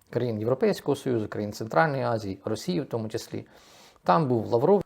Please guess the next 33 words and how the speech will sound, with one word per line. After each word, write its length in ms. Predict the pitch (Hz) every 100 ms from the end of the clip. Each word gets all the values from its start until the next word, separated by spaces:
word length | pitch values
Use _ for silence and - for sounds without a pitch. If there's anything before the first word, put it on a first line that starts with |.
| -
про 140 | - 135
якого 380 | 135 143 120
я 120 | 120 110
вам 160 | 113
згадував 380 | 110 120 113 110
у 20 |
вчорашньому 540 | 110 - 113 110 107 101
відео, 320 | 101 98 107
і 100 | 208
в 120 | 226 220
тому 220 | 190 180
числі 300 | 127 - 147
там 260 | 143 120
був 280 | 107 113 135 -
і 140 | 117 117
очільник 440 | 117 - 127 113
закордонного 560 | 107 - 113 113 110 107
відомства 360 | 110 107 -
України, 500 | 110 110 123 214 220
і 100 | 165
майбутній 520 | 151 117 110 139 131 107
канцлер 360 | 117 113 104
Німеччини 480 | 101 127 147 - 123
Фрідріх 420 | - 107 95 -
Мерц. 340 | 82 - - - _ - - - - - - - -
Я 120 | 220
хотів 240 | 220 180
би 80 | 156
звернути 440 | 143 143 156 156
вашу 280 | 131 135 -
увагу, 280 | 131 156 135
друзі, 320 | 113 131 113
на 380 | 117 120 117 107